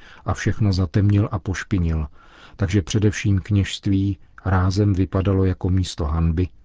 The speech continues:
a každý kněz byl v podezření, že je taky jeden z tamtěch.“ Právě o takovýchto duchovních mluvil ještě jako kardinál, také při křížové cestě v Koloseu roku dva tisíce pět,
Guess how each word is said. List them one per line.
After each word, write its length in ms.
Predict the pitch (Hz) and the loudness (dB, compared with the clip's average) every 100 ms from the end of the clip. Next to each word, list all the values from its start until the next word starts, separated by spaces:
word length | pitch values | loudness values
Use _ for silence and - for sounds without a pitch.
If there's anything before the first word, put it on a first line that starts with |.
| - - - - - | -20 -20 -20 -14 -10
a 60 | |
každý 380 | 101 98 92 104 | -4 -2 -2 -4
kněz 260 | - 110 101 | 0 2 2
byl 200 | 107 98 | 2 0
v 60 | |
podezření, 800 | - 101 101 98 104 104 104 107 - - | 0 0 0 2 4 4 4 2 -2 -6
že 180 | 98 98 | 0 2
je 120 | 98 | 2
taky 300 | - - 90 | -2 -6 -4
jeden 300 | 82 80 76 | -2 -2 -2
z 140 | - | -4
tamtěch.“ 600 | - 80 80 80 76 - - _ _ _ _ _ _ _ - - | -4 -2 -2 -6 -10 -16 -20 _ _ _ _ _ _ _ -20 -4
Právě 320 | - 101 113 | 0 2 2
o 60 | 143 | 2
takovýchto 500 | 120 - 131 - 139 | 2 2 2 2 0
duchovních 540 | 123 - 131 113 95 | 2 2 2 2 0
mluvil 300 | 104 101 101 | 0 2 2
ještě 280 | 104 92 - | 0 0 -2
jako 220 | 104 - | 0 -2
kardinál, 680 | 101 101 95 104 87 73 73 - | -2 -2 0 0 0 -2 -4 -6
také 320 | 82 87 85 | -6 -4 -4
při 180 | - 82 | -4 -8
křížové 520 | - 90 95 98 92 | -4 -2 0 2 0
cestě 360 | - 95 - | -2 -4 -4
v 100 | 101 | -4
Koloseu 640 | - 95 92 - 104 101 95 | -2 -2 -2 -2 0 0 0
roku 220 | 85 - | -2 -4
dva 180 | 85 82 | -2 -4
tisíce 460 | 92 - 92 - | -4 -6 -6 -6
pět, 380 | 85 90 95 - | -4 -2 -2 -6